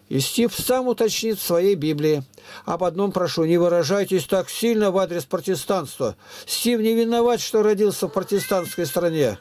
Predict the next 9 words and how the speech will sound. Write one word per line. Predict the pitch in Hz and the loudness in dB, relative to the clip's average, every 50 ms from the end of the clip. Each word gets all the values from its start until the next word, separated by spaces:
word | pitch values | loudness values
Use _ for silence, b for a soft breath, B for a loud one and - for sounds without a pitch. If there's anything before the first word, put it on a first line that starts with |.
| - _ _ _ _ B B B B B B B B | -12 _ _ _ _ B B B B B B B B
Наоборот, | 180 160 190 202 196 233 233 220 196 - | -2 -2 0 0 2 2 2 0 0 -2
хвалите | - - 220 254 247 247 254 254 247 220 - 220 226 | -4 0 0 0 0 0 0 0 0 0 0 2 2
его | 220 208 214 208 196 | 2 4 4 4 4
в | 175 | 4
его | 185 185 180 180 170 | 4 4 4 4 2
духовном | 143 156 151 - - 165 185 190 185 185 180 165 139 - _ _ _ - - - - - - - - - - _ _ _ - - _ _ _ _ _ _ _ - - - - - | 2 0 -2 0 2 2 4 4 2 0 -4 -6 -8 -12 _ _ _ -20 -20 -20 -20 -20 -20 -20 -20 -20 -20 _ _ _ -20 -20 _ _ _ _ _ _ _ -20 -20 -20 -16 -8
исцелении". | - 151 135 - - - 151 127 123 127 131 127 123 120 120 120 113 98 - - _ B B B B B B B B B - | -4 -4 -4 -2 0 0 2 2 4 4 4 4 4 2 2 0 -2 -4 -8 -14 _ B B B B B B B B B -6
Я | 196 160 196 240 247 | -2 0 2 2 2
ему | 247 240 233 226 220 208 190 160 | 2 2 2 2 2 2 2 0